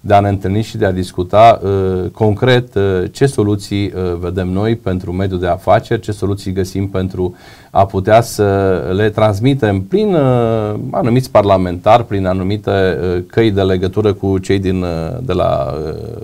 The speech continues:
Parlament, din Guvern, pentru a putea să, uh, venim în sprijinul mediului de afaceri, nu numai din județul Hunedoara, că noi nu facem doar pentru județul Hunedoara. În momentul când se, uh, dă o lege sau o ordonanță, va fi pentru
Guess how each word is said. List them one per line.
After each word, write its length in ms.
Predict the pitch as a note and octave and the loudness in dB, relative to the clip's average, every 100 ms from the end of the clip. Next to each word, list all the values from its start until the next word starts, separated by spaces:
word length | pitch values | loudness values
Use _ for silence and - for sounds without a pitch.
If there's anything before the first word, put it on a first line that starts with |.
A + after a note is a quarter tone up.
| - | -6
Parlament, 500 | F#2 F2+ E2 G#2 G#2 | -2 -2 -2 -2 -2
din 140 | F#2 | -4
Guvern, 360 | F2 F2+ A2+ F#3 - - - - - _ | -4 -2 0 -2 -8 -20 -20 -20 -20 _
pentru 300 | B2 D3+ D3 | 0 4 4
a 80 | |
putea 640 | C3 - F2+ F2+ F#2 A#2+ C#3 - | 4 0 -4 4 6 4 2 -10
să, 460 | - - G#2 B2 - | -10 0 2 2 0
uh, 180 | G#2 F#2+ | 0 0
venim 680 | F#2+ F#2 F#2+ F#2+ A#2 C#3 - - | -2 -2 0 2 2 0 -6 -16
în 120 | - G2 | -6 -4
sprijinul 640 | - - A#2 B2 B2 B2 | -4 0 2 2 2 2
mediului 460 | F2 G2 G#2 G2+ F#2 | 0 0 0 0 2
de 80 | |
afaceri, 560 | F2+ - F#3+ G2+ - G#2+ | 0 2 2 0 0 -2
nu 140 | D3+ A3+ | -2 -2
numai 240 | G#3 D3+ | 0 0
din 60 | A#2 | 0
județul 240 | A2+ - G2 | -2 -2 -2
Hunedoara, 440 | F#2+ F2+ F2+ E2+ | -2 0 2 0
că 180 | F#2 F#2+ - | -2 -6 -4
noi 160 | A2+ | 0
nu 120 | B2 E3 | 0 0
facem 380 | D#3 C#3 A#2 | 0 0 0
doar 140 | G#2 A2 | 2 2
pentru 260 | - F#2+ | 0 -4
județul 220 | G2+ G2 F#2+ | -4 -4 -2
Hunedoara. 380 | F#2 F2 F2+ | 0 0 0
În 60 | F2+ | 0
momentul 340 | F2+ A2 C3 | 0 -2 -2
când 320 | C3+ B2+ A#2 A2 | 0 2 2 0
se, 220 | A2 F#2+ - - - | 0 -2 -6 -20 -2
uh, 340 | G#2 G2+ F#2 F2 | 4 4 4 4
dă 80 | G#2+ | 6
o 180 | B2 | 8
lege 200 | A2 A2+ | 8 6
sau 220 | A2+ - G2 | 4 4 4
o 20 | |
ordonanță, 500 | F#2+ F#2 G#2+ C3 C3 | 4 2 4 2 2
va 120 | A#2 | 0
fi 120 | - | 0
pentru 360 | C3 B2+ B2 | 0 0 0